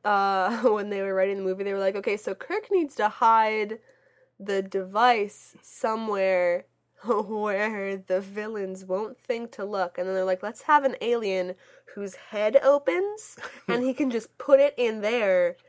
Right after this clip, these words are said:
Speaker 1: and then she'll
Speaker 2: Conveniently.
Speaker 1: close her head." <laughs>
Speaker 2: That was a little odd.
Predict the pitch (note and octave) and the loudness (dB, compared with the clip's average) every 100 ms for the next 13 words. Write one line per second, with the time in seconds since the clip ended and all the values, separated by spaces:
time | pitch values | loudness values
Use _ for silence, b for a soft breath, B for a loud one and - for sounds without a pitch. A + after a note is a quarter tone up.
0 | - A#2 A2 A3+ A3 - D3+ - B3 B3 | -12 -8 -4 -2 0 2 4 4 2 -2
1 | A#3+ A#3 C#4 C#4 A3 A3+ B3 A3+ G3+ F#3 | 2 4 4 6 4 2 -2 0 2 0
2 | F#3+ - B B B - C4 B3+ C4 D#4+ | -2 -8 B B B -4 -2 0 4 4
3 | F4+ D4+ C#4 - - D3+ E3 D#3+ D#3 D3 | 6 4 2 -6 -6 -6 -2 -2 0 2
4 | C3+ C3+ A#2 A2+ G#2 G2 G2+ A2+ | 2 0 -4 -6 -4 -6 -8 -16